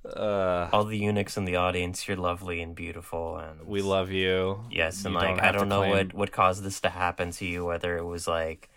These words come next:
Speaker 2: your intention or not, but, you know.
Speaker 1: I don't actually know if there, i-, if that's, like, a term anyone uses anymore.
Speaker 2: It, it sounds a little archaic, yeah.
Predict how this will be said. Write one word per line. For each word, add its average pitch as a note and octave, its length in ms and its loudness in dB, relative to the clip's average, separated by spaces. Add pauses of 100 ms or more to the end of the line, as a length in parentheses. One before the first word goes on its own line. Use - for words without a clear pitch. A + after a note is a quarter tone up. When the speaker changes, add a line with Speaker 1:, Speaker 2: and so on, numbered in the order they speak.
(320)
Speaker 2:
your G2+ 240 4
intention F#2+ 540 0
or F2 100 0
not, E2+ 400 0
but, - 360 -2
you F#2+ 140 -8
know. - 320 -12 (1160)
Speaker 1:
I E3 160 8
don't D#4 260 2 (100)
actually A#2+ 540 2
know F#2+ 640 0 (180)
if G#2+ 200 -8
there, G2 540 -2
i-, F#2+ 240 -8
if G2+ 160 -10
that's, G#2 260 -2
like, G2+ 240 0
a F#2 120 -4
term F#2 400 -2
anyone F2 420 -6
uses E2+ 420 -10
anymore. G#2 640 -4 (320)
Speaker 2:
It, G2+ 200 -8
it G#2 160 -4
sounds A2+ 240 2
a G#2+ 60 2
little G2 360 4
archaic, F#2 680 -4
yeah. C2 300 -4